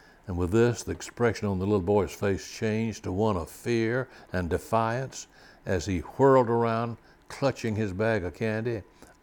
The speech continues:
uh, uttered only two words, "Mine, mine." Then he dashed out of the store as fast as he could run. I wonder if any of us treat God that way.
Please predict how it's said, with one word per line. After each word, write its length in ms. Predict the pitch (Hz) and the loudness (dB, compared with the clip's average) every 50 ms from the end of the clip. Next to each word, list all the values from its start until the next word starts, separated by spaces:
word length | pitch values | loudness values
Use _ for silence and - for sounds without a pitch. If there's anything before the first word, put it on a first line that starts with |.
| - | -4
uh, 200 | - 117 117 113 | 0 2 2 2
uttered 500 | 110 - - 127 120 120 113 113 104 107 - | 2 2 4 4 6 6 6 6 4 4 2
only 360 | - 117 120 117 117 104 92 | 0 2 2 2 2 0 -2
two 260 | - - - 123 120 120 | -2 0 0 2 2 4
words, 540 | 113 113 104 95 87 82 80 76 - - - _ - - - - | 6 6 6 6 4 0 -2 -6 -12 -16 -20 _ -20 -20 -16 -8
"Mine, 600 | 85 98 110 123 123 113 98 85 78 76 73 73 - - _ _ _ _ _ - | -4 0 2 2 2 2 2 0 -2 -6 -8 -10 -14 -18 _ _ _ _ _ -4
mine." 640 | 131 139 135 135 123 113 101 92 82 78 76 85 - - _ _ _ _ _ _ _ _ - - _ _ - - _ - | 0 2 2 4 4 4 2 2 0 -4 -8 -12 -16 -20 _ _ _ _ _ _ _ _ -20 -20 _ _ -20 -16 _ -4
Then 140 | 104 98 92 | -4 -2 -2
he 80 | 87 | -2
dashed 420 | 82 80 107 107 104 98 87 - 107 | -2 0 0 2 2 0 0 -2 -2
out 140 | 101 98 92 | 0 0 0
of 60 | 85 | -2
the 60 | 85 | -6
store 320 | - - 110 101 92 87 | -6 -2 0 0 0 0
as 100 | 80 - | -2 -6
fast 320 | - - 110 104 92 76 - | -4 -2 0 0 -2 -2 -6
as 120 | 90 90 | -8 -6
he 100 | 101 95 | -6 -4
could 140 | 82 95 90 | -4 -4 -4
run. 320 | 92 95 92 82 78 76 - - _ _ _ _ _ _ _ _ _ _ - - - _ _ _ _ _ _ _ _ _ _ _ _ - - - - - - - _ _ - | -2 -2 -4 -4 -6 -8 -12 -16 _ _ _ _ _ _ _ _ _ _ -20 -20 -20 _ _ _ _ _ _ _ _ _ _ _ _ -20 -20 -20 -20 -20 -20 -20 _ _ -2
I 160 | 135 156 185 | 0 0 2
wonder 540 | 190 180 160 165 180 190 156 113 101 104 101 | 2 2 4 4 4 4 2 2 2 2 2
if 120 | 90 101 | 2 2
any 160 | 113 113 110 | 2 2 2
of 100 | 107 98 | 4 4
us 160 | 113 107 98 - | 4 2 2 0
treat 320 | - - 107 98 - 85 | -2 0 0 0 0 0
God 320 | 87 98 92 90 87 76 | 0 2 2 2 0 0
that 220 | 82 87 85 85 85 | -2 -2 -2 -2 -2
way. 320 | 85 82 78 76 76 - | -2 -2 -2 -4 -8 -14